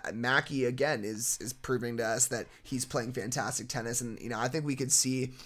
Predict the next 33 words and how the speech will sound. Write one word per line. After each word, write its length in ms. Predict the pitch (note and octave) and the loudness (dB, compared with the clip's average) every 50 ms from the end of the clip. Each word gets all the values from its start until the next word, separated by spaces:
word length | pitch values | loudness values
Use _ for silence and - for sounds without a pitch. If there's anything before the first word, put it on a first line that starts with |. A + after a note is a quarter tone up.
| - - - - - - | -18 -18 -20 -20 -16 -8
him 420 | C#3 D3 D3+ D3+ D3+ C3+ B2+ B2 B2 | -2 2 2 4 4 4 2 0 -2
continue 500 | B2+ - B2+ B2 - - D#3 D#3+ D#3 C3 | -2 -2 -2 0 0 2 2 2 2 4
to, 240 | B2 A#2+ A#2 G#2+ F#2+ | 4 2 2 2 0
to 120 | - - | -2 -2
be 140 | A#2+ B2 A#2+ | 0 0 0
making 340 | A#2+ A#2+ A#2+ - B2+ A#2+ A#2 | 0 0 -2 -2 -4 -4 -4
these, 320 | A#2 A#2 A2+ - - - - - - - - - - - | -4 -4 -2 0 -2 -2 -2 -6 -18 -20 -20 -14 -8 -4
uh, 300 | - F#2+ F#2 E2+ C#2+ A#1+ - | -2 -2 0 -2 -2 -2 0
strides 500 | - - - D3+ C3 B2+ A#2+ A#2 C3 C3 | 0 4 4 6 6 6 4 2 0 -2
in, 200 | A#2+ A#2 A2+ - | -2 -2 -4 -6
in 360 | - G#2+ A2+ G#2+ G#2 - B2 - | -6 -6 -6 -6 -6 -8 -8 -6
these 200 | A#2+ A#2 A#2+ - | -4 -4 -4 -4
tournaments 500 | - - A#2 A2+ A2+ G#2 G#2 B2+ - - | -2 -4 -4 -2 -4 -2 0 0 0 0
in 140 | G#2 G2 G2+ | -2 -4 -8
the 60 | B2 | -6
coming 340 | - - A2+ A2 G#2+ G2+ G#2 | -4 -4 -4 -4 -4 -4 -2
months. 320 | A2 A#2 A2+ A2+ - - | -2 -2 0 0 -2 0
But 260 | - C3 A#2+ A#2 - - - - - - - - - | 0 0 0 0 0 -4 -10 -20 -20 -20 -6 0 2
I, 180 | C#3 D3 - - - - | 4 4 4 2 -2 -2
I 200 | - B2+ B2 B2+ | 0 2 2 2
agree 300 | A#2+ A#2 A#2 A2+ A#2 A2+ | 2 0 -2 -2 -2 -2
with 160 | A2 B2+ B2 | -2 -2 -4
you. 100 | A#2+ F#2+ | -6 -4
Zverev, 800 | G#2+ A#2+ A#2 A#2+ B2+ B2 A#2+ A#2+ A2+ A2 G#2+ G#2 G#2+ A#2 A#2 - - | -2 -2 -2 0 0 0 0 0 -2 -2 -4 -4 -6 -8 -8 -8 -6
oh, 200 | G#2+ A2 A2+ - - - - - - - - _ _ _ _ _ _ _ _ | -6 -6 -6 -6 -8 -12 -12 -14 -18 -20 -20 _ _ _ _ _ _ _ _
he 260 | - - - C#3 C3 | -12 -6 -2 0 0
looks 260 | B2+ B2 A2 A#2 - | 0 0 0 2 4
so 880 | - - - - - - - C3+ A#2+ A#2+ A#2+ B2 B2 C3 C3+ C3+ C3+ C3+ - | 6 6 8 8 8 6 6 4 4 4 6 6 6 6 6 4 2 2 0
solid 580 | - - - - - A#2+ A#2 A2 G#2+ G#2+ G2 G2 | 0 2 4 4 4 4 4 2 2 0 0 -2
right 160 | F#2 D#2+ - | -4 -6 -6
now. 180 | D#2 D#2 F2+ - | -6 -6 -2 2
I 100 | - E3+ | 4 4
mean, 200 | F3+ F3+ E3 D3+ | 6 6 4 2